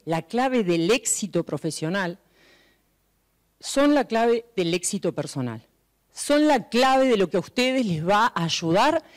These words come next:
a tener salud mental permanentemente, a pesar de las adversidades que tengan que lidiar día a día en el trabajo. En las guardias, en lo que se enfrenten, en lo que reciban, en la puerta, en la puerta de emergencia, en donde estén,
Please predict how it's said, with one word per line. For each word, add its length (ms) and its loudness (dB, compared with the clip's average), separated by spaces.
a 180 0
tener 460 4
salud 520 2
mental 760 2
permanentemente, 1160 0
a 180 2
pesar 520 2
de 100 0
las 200 0
adversidades 840 0
que 140 -2
tengan 400 0
que 100 -4
lidiar 540 0
día 360 2
a 80 0
día 200 -2
en 80 -2
el 120 -4
trabajo. 480 -10
En 100 -6
las 120 -6
guardias, 680 2
en 160 2
lo 80 0
que 80 -6
se 140 -8
enfrenten, 680 -2
en 100 0
lo 120 2
que 100 -2
reciban, 640 -2
en 100 -2
la 160 -2
puerta, 320 2
en 60 -2
la 100 -6
puerta 180 -4
de 60 -2
emergencia, 580 -4
en 180 0
donde 300 0
estén, 440 -2